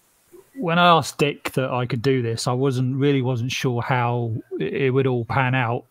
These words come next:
Um, I wasn't a hundred percent sure whether I'd be able to say what I say, but I wanted to say what I say because,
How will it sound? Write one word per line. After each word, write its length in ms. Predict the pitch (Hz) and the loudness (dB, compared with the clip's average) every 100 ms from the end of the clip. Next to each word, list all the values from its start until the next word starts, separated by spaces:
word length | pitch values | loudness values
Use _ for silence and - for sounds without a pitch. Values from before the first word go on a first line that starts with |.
| - | -4
Um, 640 | 123 123 120 120 120 117 320 269 | -2 -2 -2 -2 -4 -4 -6 -6
I 140 | 135 | -2
wasn't 360 | 131 127 131 131 | 0 0 0 0
a 20 | |
hundred 120 | 135 | 0
percent 280 | 120 127 123 | -2 -2 -4
sure 160 | - 123 | -4 -4
whether 300 | 113 123 123 | -2 -2 -2
I'd 80 | 110 | -2
be 100 | 117 | -2
able 200 | 117 110 | -4 -4
to 200 | - 107 - - - - - - | -4 -6 -10 -16 -14 -12 -14 -8
say 260 | - 160 139 | 2 4 4
what 160 | 123 | 2
I 40 | 120 | -2
say, 360 | - 160 147 | 4 6 6
but 220 | 123 127 | 4 0
I 20 | 127 | 2
wanted 320 | 147 160 120 | 2 2 0
to 80 | 117 | -6
say 240 | - 131 | -2 -2
what 180 | 120 117 | -2 -4
I 20 | |
say 220 | 117 139 | -2 0
because, 600 | 127 120 139 127 - - | 0 -2 -2 -2 -4 -8